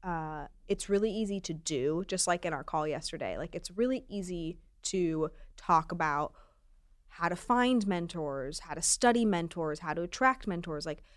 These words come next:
you can make what we're talking about just a check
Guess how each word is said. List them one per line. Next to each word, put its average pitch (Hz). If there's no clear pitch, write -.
you 226
can 220
make 185
what 196
we're 180
talking 170
about 185
just -
a 156
check -